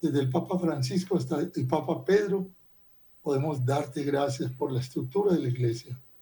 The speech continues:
por la jerarquía eclesiástica, por los obispos, representantes de los apóstoles, porque nos diste una iglesia santa, santa, porque tú, Señor, que estás en cada sagrario,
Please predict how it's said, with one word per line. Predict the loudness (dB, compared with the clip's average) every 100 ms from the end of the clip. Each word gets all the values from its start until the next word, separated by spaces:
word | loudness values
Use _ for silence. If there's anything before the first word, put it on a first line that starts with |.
| -20 -20 -20 -20 -20 -20 -20 -20 -8
por | -2 0
la | 0
jerarquía | 0 0 0 2
eclesiástica, | 2 2 -4 0 -2 -2 -8 -8 -8
por | -6 -2
los | -2 -2
obispos, | 2 2 2 -4 -12 -16 -18 -20 -20 -20 -2
representantes | 0 0 -2 -4 -4 -4 -2 0
de | 2
los | 2 0
apóstoles, | -4 0 0 0 -2 -2 -2 -10 _ _ -20 -20 -20 -20 0
porque | 4 6
nos | 8 6
diste | 2 0
una | 2
iglesia | 6 8 8 2
santa, | 0 2 4 4 0 0
santa, | 0 0 4 4 4
porque | 0 2 2
tú, | 2 4 4
Señor, | 4 2 4 2
que | 2
estás | -2 -2 0
en | 0
cada | 2 2
sagrario, | 2 0 2 2 2 0